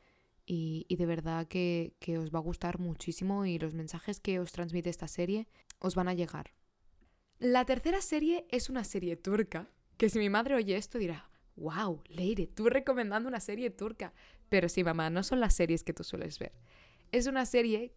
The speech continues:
que me enseñó una amiga mía de la universidad, que se llama Paula Ibáñez, y esta serie es de Netflix, pero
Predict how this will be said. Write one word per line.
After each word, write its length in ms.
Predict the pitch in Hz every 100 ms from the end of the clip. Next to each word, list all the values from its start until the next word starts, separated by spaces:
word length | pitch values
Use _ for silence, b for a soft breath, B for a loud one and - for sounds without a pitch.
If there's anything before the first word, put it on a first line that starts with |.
| -
que 560 | 175 170 156 156 156 156
me 500 | 160 160 160 156 - -
enseñó 360 | 180 170 165 180
una 120 | 214
amiga 260 | 208 190
mía 180 | 180 185
de 80 | 180
la 80 | 170
universidad, 600 | 165 156 - 175 196 220 _ _
que 80 | 180
se 40 |
llama 220 | 165 165 160
Paula 180 | 165
Ibáñez, 380 | 160 170 190 208 - B B B B B
y 100 | 294
esta 220 | 294 330
serie 480 | 320 294 294 330 - _
es 200 | 202 208
de 100 | 226
Netflix, 460 | 196 208 - - -
pero 240 | 196 185